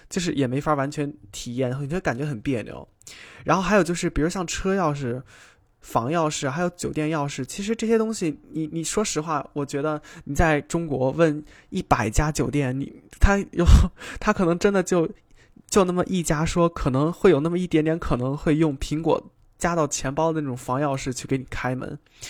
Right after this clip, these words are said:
它这种设定的话，其实想的是很好的，但是有时候想的也确实过于理想化。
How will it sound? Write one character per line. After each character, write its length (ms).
它 140
这 140
种 280
设 320
定 160
的 80
话， 180
其 220
实 60
想 260
的 80
是 80
很 240
好 240
的， 80
但 180
是 340
有 120
时 140
候 40
想 240
的 60
也 140
确 200
实 240
过 280
于 40
理 140
想 180
化。 280